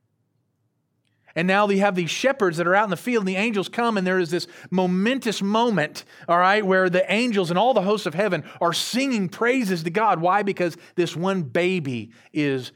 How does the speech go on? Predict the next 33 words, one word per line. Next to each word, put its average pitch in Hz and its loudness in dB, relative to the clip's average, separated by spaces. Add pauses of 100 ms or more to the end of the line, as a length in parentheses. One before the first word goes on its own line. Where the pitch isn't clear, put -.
(220)
being 131 -6
born. 110 -6 (600)
This 143 -6
baby 165 -2
is 147 -4
being 160 -4
born. 143 -2
They 131 -4
come 185 -4
to 208 -2
the 196 -4
shepherds, 139 -4 (220)
to 196 0
these 190 0
outcasts, 185 0
and 147 -4
what 180 0
do 202 -2
the 185 -2
shepherds 170 -4
do? 165 0 (180)
"We 190 2
gotta 202 6
go 180 2
check 185 -2
this 165 -2
out." 127 0 (160)
Now, 151 2
that's 233 -2
the 269 -2
way 233 2
this 202 0
is 170 -6